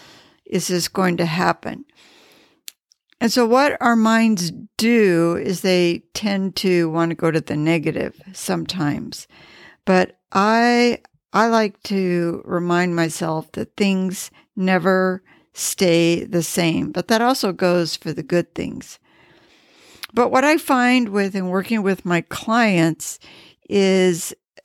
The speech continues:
that they give their mind, I call it airtime, into things that are going wrong, wrong with what their adult children are doing,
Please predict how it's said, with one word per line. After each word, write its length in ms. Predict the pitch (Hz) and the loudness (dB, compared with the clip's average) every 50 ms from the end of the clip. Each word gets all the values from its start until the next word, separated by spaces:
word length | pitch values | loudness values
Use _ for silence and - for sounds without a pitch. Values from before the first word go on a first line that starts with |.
| - - | -20 -16
that 640 | 170 170 175 185 190 185 175 175 180 180 - - _ _ _ _ _ _ _ | -12 -6 -2 0 0 2 2 2 2 2 0 -4 _ _ _ _ _ _ _
they 160 | 202 196 220 | -2 0 0
give 180 | - 339 359 339 | 0 0 -2 0
their 160 | - 285 240 | 0 0 0
mind, 800 | 220 202 202 202 208 208 202 202 196 202 202 202 220 - - - _ _ _ _ _ _ _ _ _ _ - | 0 0 0 0 0 2 2 2 2 0 -2 -4 -6 -8 -12 -16 _ _ _ _ _ _ _ _ _ _ -4
I 100 | 196 202 | -2 -2
call 280 | - - 254 226 220 202 | 0 0 2 2 2 2
it 180 | 180 - - - | 0 -2 -2 0
airtime, 880 | 214 214 226 226 226 - - 208 196 180 165 160 160 160 170 180 185 - _ _ _ _ _ _ _ _ _ | 2 4 4 2 2 0 -2 -4 -2 0 0 0 0 0 -2 -4 -6 -10 _ _ _ _ _ _ _ _ _
into 380 | - 196 196 185 - 220 202 | 0 0 0 2 2 0 0
things 360 | 190 - - 214 214 220 202 - | 0 0 0 0 0 -2 0 -2
that 120 | 226 196 | 0 0
are 100 | 202 185 | 0 0
going 340 | - - 185 196 196 185 175 | 0 0 2 2 2 2 2
wrong, 500 | 170 175 175 175 170 160 160 151 - - | 2 2 2 4 4 4 2 0 0 -2
wrong 440 | 151 170 180 185 190 196 190 190 190 | -2 0 2 2 2 2 0 0 0
with 340 | 190 180 170 - - - - - _ | 0 0 0 -2 -6 -16 -20 -20 _
what 320 | - - 185 185 185 - - | -6 -2 0 0 0 0 0
their 240 | 190 175 175 165 - | 2 2 2 2 0
adult 460 | - - 156 - 185 180 180 - - _ _ | -4 -6 0 2 2 2 2 0 -6 _ _
children 600 | - - 202 190 - - 170 165 156 160 - - - - - - - - - - - - | 0 0 2 2 2 0 -2 -2 -2 -4 -6 -8 -10 -16 -20 -20 -20 -20 -20 -20 -10 -2
are 140 | 175 170 165 | -2 -2 2
doing, 600 | 170 185 175 160 160 156 151 - - - - | 2 2 2 4 4 2 2 0 -2 -4 -6